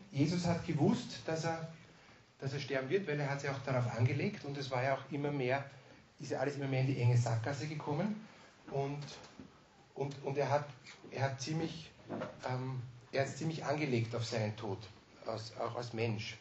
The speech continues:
um, um's, um quasi auch, sag ich jetzt bewusst auch wieder menschlich und dadurch kann's natürlich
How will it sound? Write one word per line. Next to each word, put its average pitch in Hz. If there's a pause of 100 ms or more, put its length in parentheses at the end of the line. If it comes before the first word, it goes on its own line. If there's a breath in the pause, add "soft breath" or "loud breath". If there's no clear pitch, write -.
(180)
um, 131 (760 loud breath)
um's, 165
um 170
quasi 135
auch, 151 (520)
sag 117
ich 110
jetzt 113
bewusst 120
auch 110
wieder 104
menschlich 113
und 127
dadurch 113
kann's 117
natürlich 117